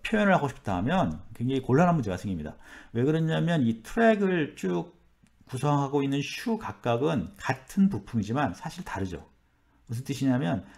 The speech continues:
트랙을 구성하고 있는 각각의 그 슈 부품의 위치가 다릅니다. 방향이 다를 수도 있고요. 위치와 방향이 다르기 때문에 사실은 그거를 표현할 데가 없습니다. 그래서 결과적으로 어떻게 표현할 수 있냐면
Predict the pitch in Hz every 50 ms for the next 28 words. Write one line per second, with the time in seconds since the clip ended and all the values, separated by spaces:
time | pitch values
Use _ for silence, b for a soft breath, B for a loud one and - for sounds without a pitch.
0 | B B B B _ - - 226 220 214 214 208 202 202 - 120 120 156 147 135
1 | 139 139 139 139 143 135 135 147 151 - 107 - - 120 127 131 131 131 - -
2 | 113 110 - - - 214 202 196 196 123 120 - - - 117 131 160 185 202 196
3 | B B B B B 92 113 165 175 - - - 185 151 104 98 90 80 82 80
4 | 78 - _ _ - - - 123 127 151 165 170 151 123 95 95 92 - - -
5 | - - - - - - b b b b b b 107 113 - - - 170 160 156
6 | - - 104 113 123 135 143 120 110 92 90 95 98 - - 92 85 104 139 160
7 | 143 - B B B B B - - 170 170 - 190 180 180 - - - 160 175
8 | 175 180 - 202 196 190 180 165 - 160 117 85 80 - - 87 85 82 76 -
9 | - _ _ _ _ _ _ - 139 151 151 156 190 175 - 117 110 123 143 139
10 | 160 - - 92 - - - 160 156 - 170 156 135 127 123 - 101 98 92 92
11 | 107 147 175 160 - -